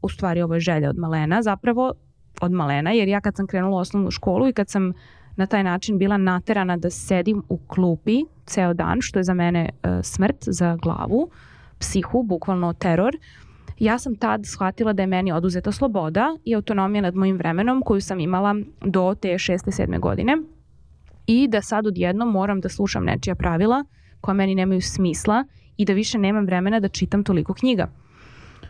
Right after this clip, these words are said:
Odnosno, imam da čitam druge knjige koje mi je neko zadao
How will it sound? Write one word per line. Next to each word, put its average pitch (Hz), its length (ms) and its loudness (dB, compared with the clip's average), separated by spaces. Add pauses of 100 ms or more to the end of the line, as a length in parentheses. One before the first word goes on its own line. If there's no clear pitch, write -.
(160)
Odnosno, 202 560 2 (260)
imam 202 280 2
da 185 100 0
čitam 202 340 -2
druge 302 260 2
knjige 202 320 -2
koje 226 180 -2
mi 202 100 0
je 196 40 0
neko 214 240 0
zadao 190 560 0